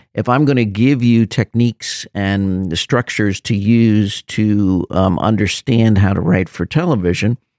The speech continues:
or how to begin the process of writing for television, I want you to be able to practice and actually do something with it. So that's why this experiment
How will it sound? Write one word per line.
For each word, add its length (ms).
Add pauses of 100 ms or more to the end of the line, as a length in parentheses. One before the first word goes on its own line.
(160)
or 160
how 160
to 140
begin 420
the 60
process 500
of 140
writing 260
for 120
television, 640 (400)
I 80
want 220
you 20
to 80
be 80
able 120
to 80
practice 520
and 100
actually 280
do 240
something 380
with 180
it. 100 (500)
So 340 (340)
that's 240
why 480
this 280
experiment 840